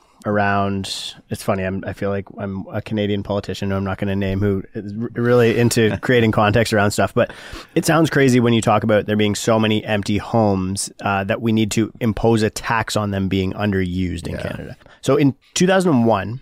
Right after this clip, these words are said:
Speaker 1: the nationwide vacancy rate in Canada was seven point eight percent, increasing to eight point six percent in two thousand six. Sorry, eight point four percent in two thousand six, eight point six percent in two thousand eleven, and eight point seven percent in twenty sixteen.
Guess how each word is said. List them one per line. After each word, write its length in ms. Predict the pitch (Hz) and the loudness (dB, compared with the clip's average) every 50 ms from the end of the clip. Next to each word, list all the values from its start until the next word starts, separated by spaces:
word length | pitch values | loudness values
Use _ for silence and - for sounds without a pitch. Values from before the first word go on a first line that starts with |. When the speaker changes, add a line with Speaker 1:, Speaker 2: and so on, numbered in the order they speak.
| - _ | -14 _
Speaker 1:
the 180 | - - 123 117 | -8 -2 0 2
nationwide 500 | 113 117 120 - - 135 131 127 127 110 | 4 4 4 4 4 2 4 4 2 4
vacancy 420 | 101 107 104 - 113 104 - 120 | 4 2 2 2 2 0 0 0
rate 120 | 110 107 101 | 0 0 0
in 80 | 104 | -2
Canada 280 | - - 104 104 104 101 | -2 -2 -2 0 0 -2
was 160 | 95 101 98 | -2 -2 -4
seven 380 | - - - 110 104 113 120 117 | -4 0 0 0 2 2 2 2
point 240 | - 117 107 - - | 2 0 -2 -2 -4
eight 200 | 104 101 101 - | -6 -6 -6 -4
percent, 460 | - 110 107 - - 98 92 98 120 | -4 -4 -4 -4 -4 -6 -6 -6 -6
increasing 640 | - 113 107 - 120 120 - - 123 117 113 - - | -6 -6 -4 0 0 0 2 2 0 0 0 -4 -4
to 240 | - 110 107 104 - - _ - | -2 -2 -2 -2 -4 -6 _ -2
eight 160 | 131 139 - | -2 0 2
point 260 | - 156 139 - - | 0 0 0 0 -2
six 300 | - - - 143 139 - | -6 -2 -2 0 -2 0
percent 460 | - 151 123 - 117 107 104 104 - | 0 -2 0 2 2 0 0 0 -2
in 100 | 107 101 | -4 -4
two 120 | - 113 107 | -2 0 0
thousand 240 | 101 98 101 101 | 0 0 -2 -4
six. 580 | - - - 101 101 110 - - - - - - _ _ - - | -6 -6 -4 -4 -4 -4 -6 -10 -14 -14 -16 -20 _ _ -18 -6
Sorry, 300 | - 104 92 92 - - - | -4 -4 -4 -4 -8 -2 0
eight 120 | 147 151 | 2 2
point 160 | - 185 160 | 4 2 4
four 140 | - 151 147 | 4 2 2
percent 240 | 139 135 - 143 131 | 2 2 0 0 2
in 20 | |
two 80 | 117 127 | 2 4
thousand 220 | 123 120 117 117 | 4 4 2 2
six, 200 | - 113 107 - - | 2 0 -2 -2 -2
eight 140 | 110 117 - | -4 -2 0
point 220 | - 123 101 - | 0 -2 -2 -4
six 320 | - - - 170 170 - - | -6 -4 -2 0 -2 -2 -2
percent 280 | - 143 - 131 101 | -4 -2 -2 -2 -2
in 60 | 104 - | -2 -4
two 100 | 113 104 | -2 0
thousand 240 | 107 107 104 107 | 2 2 2 0
eleven, 480 | 101 90 90 92 92 92 95 95 95 - _ - - - - - - - - | -2 -2 -4 -6 -6 -8 -8 -10 -12 -14 _ -20 -20 -20 -20 -20 -20 -14 -12
and 100 | - - | -8 -4
eight 180 | - 117 113 | -4 -4 -2
point 200 | - 117 117 104 | -2 -4 -2 -2
seven 300 | - - 107 104 110 110 | -2 0 0 0 0 2
percent 320 | 101 107 101 - 98 101 - | 0 0 -2 -2 -4 -6 -6
in 60 | 95 | -6
twenty 180 | - 98 98 95 | -6 -4 -4 -4
sixteen. 460 | - - - - - - - - - | -6 -8 -8 -8 -8 -8 -10 -10 -14